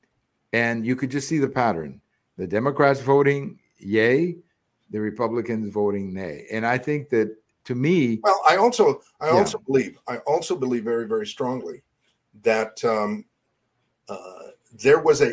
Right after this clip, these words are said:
Speaker 2: it, it was political. This was political, a, a political action, uh, against the, the, um, Attorney General. However, it also showed those that were looking at it politically and, and realistically,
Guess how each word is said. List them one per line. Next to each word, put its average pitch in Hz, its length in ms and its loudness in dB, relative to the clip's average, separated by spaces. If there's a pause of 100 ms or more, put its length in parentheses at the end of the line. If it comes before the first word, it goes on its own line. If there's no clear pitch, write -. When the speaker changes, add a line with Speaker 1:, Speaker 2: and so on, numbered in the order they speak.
(160)
Speaker 2:
it, 147 140 -6
it 139 180 -2
was 147 300 6
political. - 720 2
This 120 200 -10
was 123 140 -4
political, 139 640 -2
a, 120 120 -6 (100)
a 104 80 -6
political 123 680 -6
action, - 540 -12 (560)
uh, 95 240 -6 (100)
against 107 440 -2
the, 101 300 -8 (240)
the, 92 360 -14
um, 80 400 -14 (420)
Attorney 117 380 -4
General. 107 400 -2 (420)
However, 131 640 4
it 117 180 -2 (100)
also 139 680 0
showed 107 800 -2 (760)
those 143 360 6
that 135 80 4
were 113 140 0
looking 131 320 0
at 113 100 -4
it 104 120 -4
politically 104 680 -4 (160)
and, 92 240 -12 (240)
and 98 160 -2
realistically, 135 720 0